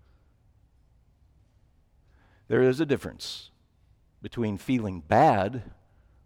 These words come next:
for what you've done and actually transformation and walking away from sin.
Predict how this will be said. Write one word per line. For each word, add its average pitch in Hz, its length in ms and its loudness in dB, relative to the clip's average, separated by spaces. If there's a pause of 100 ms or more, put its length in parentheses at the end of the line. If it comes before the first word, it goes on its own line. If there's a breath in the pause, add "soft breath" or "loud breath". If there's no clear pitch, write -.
(160)
for - 180 -10
what 101 260 -4
you've 87 120 -10
done 87 360 -10 (1000)
and 110 140 -2
actually 107 640 -4 (440)
transformation 104 1200 -8 (840)
and 101 180 -8
walking 120 420 -2
away 101 440 -4
from 101 500 -10 (240)
sin. 143 320 -14